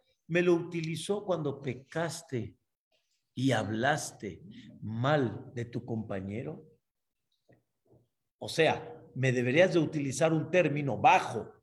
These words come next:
no un término alto. O sea, cuando una persona peca, quiere decir <clears throat> que bajó,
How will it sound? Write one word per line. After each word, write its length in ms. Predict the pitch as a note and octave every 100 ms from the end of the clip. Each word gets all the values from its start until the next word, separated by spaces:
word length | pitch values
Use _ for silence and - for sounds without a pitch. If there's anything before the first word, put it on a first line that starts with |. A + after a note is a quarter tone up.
| _ _ -
no 140 | C3
un 140 | C#3+ -
término 520 | D3 A#2+ A2+ G#2 -
alto. 380 | D#3 G3 - -
O 440 | - - _ _ -
sea, 140 | A#2
cuando 180 | A2+ D#3
una 140 | G3
persona 540 | D#3+ C3+ E3+ C3+ - -
peca, 760 | A3+ - D3+ D3+ - - - _ _ _ _ _
quiere 220 | C#3 C#3+
decir 760 | C3+ A#2+ D#3 F3 F3+ - - -
<clears throat> 280 | E3+ D#3 -
que 540 | D3 A#2+ - - - _ _ _ _ - -
bajó, 800 | B2+ B2+ G3 A3+ - - -